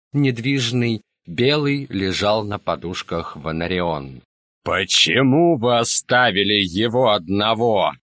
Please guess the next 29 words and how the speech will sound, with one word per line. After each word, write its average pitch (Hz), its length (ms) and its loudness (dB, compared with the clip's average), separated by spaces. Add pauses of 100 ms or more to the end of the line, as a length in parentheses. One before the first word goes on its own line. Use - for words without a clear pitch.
(240)
А 131 220 2
что 180 400 2
с - 140 -2
Ванарионом? 143 1080 2 (260)
Он 143 280 2
умер 185 360 4
или 160 220 4
без 180 220 0
сознания?» 127 960 0 (360)
Задавая 104 680 -2
этот 147 320 -4
вопрос, 127 480 -2
я 127 200 0
вдруг 135 340 -4
обнаружил, 131 600 -2 (220)
что - 260 -2
мне 110 360 2
совсем 180 840 0
не 170 140 2
трудно 151 500 -2
произнести 131 800 -2
слово, 113 560 -2
которое, 101 540 -2
казалось, 127 680 -2 (240)
целую 196 520 2
вечность 160 720 -2
витало 107 640 0
в 117 180 -12
воздухе. 78 720 -6